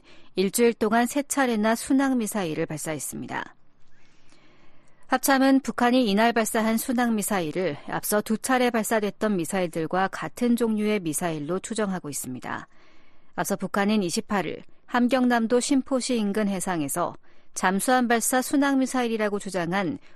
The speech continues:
불화살 삼 다시 삼십일 두 발을,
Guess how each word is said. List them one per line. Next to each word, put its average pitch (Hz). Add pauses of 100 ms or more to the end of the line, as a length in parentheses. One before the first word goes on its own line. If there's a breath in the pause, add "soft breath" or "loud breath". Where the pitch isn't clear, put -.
(120)
불화살 233
삼 262
다시 247
삼십일 254
두 180
발을, 165